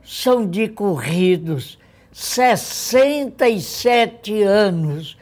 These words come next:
de River e Flamengo. Atualmente,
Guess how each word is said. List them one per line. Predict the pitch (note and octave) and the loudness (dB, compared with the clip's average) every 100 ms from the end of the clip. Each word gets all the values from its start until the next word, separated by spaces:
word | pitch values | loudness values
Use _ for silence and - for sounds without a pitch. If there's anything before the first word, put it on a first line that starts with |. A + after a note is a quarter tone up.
| - _ _ | -20 _ _
de | D#3 C#3 F3 G#3+ - - - - | -4 0 0 0 -4 -10 -20 -12
River | F3+ F#3+ D4 D#4 B3 D#3 C#3 A#2+ _ _ - | -6 2 4 4 2 -2 -4 -8 _ _ -10
e | B3 B3 | -2 -2
Flamengo. | - - A#3 G#3 G3 F3+ F#3+ F3+ D#3 A#2 - - _ _ _ _ _ _ _ _ _ _ _ _ - | -4 0 2 4 4 2 -2 -2 -2 -4 -10 -20 _ _ _ _ _ _ _ _ _ _ _ _ -2
Atualmente, | C4+ C#4 - D#4 D4 A3+ E3 D3 D3 E3+ B3 B3+ D#3+ - - - | 2 2 2 6 6 6 2 -2 -4 2 4 4 2 -8 -18 -20